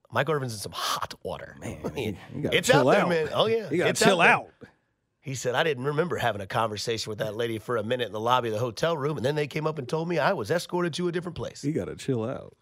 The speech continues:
Speaker 1: And he has been removed from Super Bowl coverage by N F L Network. Um, something happened last night with LeBron James. I wanna bring this up. I know a lot of you hate the N B A. I know a lot of you hate LeBron James. That's fine. You're entitled to your, in your own opinion. I, I try to ask people to do something nice for people.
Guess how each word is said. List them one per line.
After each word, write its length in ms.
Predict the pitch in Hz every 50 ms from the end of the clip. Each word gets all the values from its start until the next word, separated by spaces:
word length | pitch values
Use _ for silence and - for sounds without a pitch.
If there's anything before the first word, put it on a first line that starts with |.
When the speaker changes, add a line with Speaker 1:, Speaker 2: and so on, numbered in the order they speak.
| _ -
Speaker 1:
And 80 | 156 -
he 160 | - - 127
has 160 | 120 117 92
been 160 | 90 120 135 139
removed 440 | 139 135 139 170 180 156 104 87
from 160 | - - 104 101
Super 180 | - 127 120
Bowl 120 | 117 123 120
coverage 360 | - 151 151 123 101 92 95
by 80 | 104
N 60 | 107 110
F 100 | 101 110
L 80 | 110
Network. 360 | 113 107 - - - - - _ _ _
Um, 440 | - 127 135 139 143 143 143 139 120 - - - - _ _ _ _
something 260 | - - 285 302 285
happened 220 | 269 247 208 202 190
last 200 | 175 156 - 165
night 100 | 170 160
with 140 | 143 135
LeBron 320 | 143 139 147 143 143 135 120
James. 260 | 117 127 113 107 113
I 40 | 139
wanna 120 | 170 180
bring 160 | 165 180 180
this 180 | 175 156 - -
up. 140 | 160 151 147
I 60 | 143
know 120 | 147 147
a 20 | 147
lot 160 | 143 143 143
of 60 | 139
you 100 | 135 131
hate 200 | 117 135 147 135
the 80 | 143 139
N 100 | 139 131
B 140 | 127 127 123
A. 140 | 120 120
I 20 | 117
know 100 | 117 110
a 20 |
lot 160 | 110 127 139
of 60 | 135 127
you 100 | 123 110
hate 180 | 113 139 131
LeBron 320 | 123 120 110 131 120 117 107
James. 280 | - 123 120 107 92
That's 220 | - 151 156 - -
fine. 220 | - 110 107 104
You're 100 | 123 139
entitled 320 | 135 - - 135 127 120
to 40 | 117
your, 180 | 117 107 101 98 101 _ -
in 100 | 113 113
your 160 | 104 120 127
own 100 | 127 110
opinion. 380 | 101 - - 131 117 98 65 67
I, 280 | 85 104 101 87 85
I 40 | 110
try 220 | 107 - - 123 110
to 60 | 101
ask 340 | 95 101 113 113 110 - -
people 140 | 131 117
to 60 | 107 110
do 40 |
something 280 | 104 - 117 107 107 107
nice 240 | 123 143 160 156 -
for 120 | - 135
people. 400 | 101 - 131 123 135 135 135 131